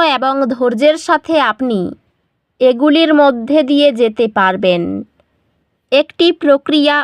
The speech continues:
উন্নত কর্মশালার নেতৃত্ব আপনার দলের দিক নির্দেশনার সক্ষমতাকে প্রকাশ করে।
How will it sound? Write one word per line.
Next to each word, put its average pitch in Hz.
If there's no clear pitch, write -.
উন্নত 269
কর্মশালার 262
নেতৃত্ব 240
আপনার 311
দলের 254
দিক 226
নির্দেশনার 269
সক্ষমতাকে 240
প্রকাশ 202
করে। 180